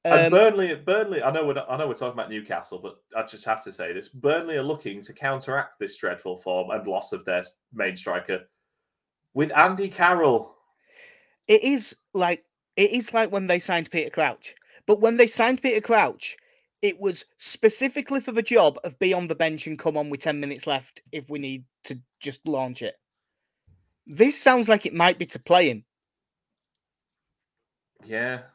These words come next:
Speaker 1: Well, it's
Speaker 2: Uh,
Speaker 1: not him, it's
Speaker 2: it's
Speaker 1: what, Jay Rodriguez, like
Speaker 2: Yeah, J-, Jay Rodriguez and Ashley Barnes being the big
Speaker 1: Oof.
Speaker 2: man to Matej Vydra slash Maxwell Cornet.
Speaker 1: I assume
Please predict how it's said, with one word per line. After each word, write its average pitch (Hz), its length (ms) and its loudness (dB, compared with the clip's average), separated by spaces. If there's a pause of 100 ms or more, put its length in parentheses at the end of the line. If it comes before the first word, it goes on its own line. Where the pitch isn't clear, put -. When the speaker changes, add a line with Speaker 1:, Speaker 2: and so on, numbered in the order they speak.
(920)
Speaker 1:
Well, - 100 -6
it's 139 100 2
Speaker 2:
Uh, 135 80 4
Speaker 1:
not 170 100 2
him, 143 160 4
it's 135 120 -4
Speaker 2:
it's - 80 -6
Speaker 1:
what, 165 240 -2
Jay 120 220 -4
Rodriguez, 135 720 -4
like 87 300 -12 (600)
Speaker 2:
Yeah, 131 240 -8 (240)
J-, 160 120 -12
Jay 185 180 4
Rodriguez 147 520 6
and 143 80 -2
Ashley 139 240 -4
Barnes 131 640 -2 (1120)
being 143 260 2
the 123 60 -8
big 143 200 0
Speaker 1:
Oof. 127 40 -8
Speaker 2:
man 123 320 -4 (420)
to 135 380 -2
Matej 143 400 -2
Vydra 127 440 -4
slash 135 320 -4
Maxwell 143 340 -4
Cornet. 135 400 -4 (500)
Speaker 1:
I 104 160 -12
assume 90 400 -12